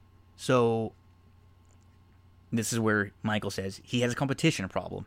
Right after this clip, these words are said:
not a gambling problem. And he started to get, um, fed up with the media at this point. He's shutting them out, and his dad's actually talking to the media for him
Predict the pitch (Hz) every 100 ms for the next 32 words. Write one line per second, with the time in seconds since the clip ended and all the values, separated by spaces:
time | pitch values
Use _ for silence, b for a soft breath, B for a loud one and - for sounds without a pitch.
0 | - 107 101 98 104 107 98 95 - 90
1 | 82 85 - B B B 131 131 - 117
2 | 151 143 135 127 110 - 117 107 101 101
3 | - 117 113 110 104 107 104 107 101 104
4 | 98 - 101 98 101 - 107 107 107 101
5 | 98 101 101 101 98 104 110 107 104 101
6 | 101 - 98 104 101 104 113 117 104 104
7 | 101 98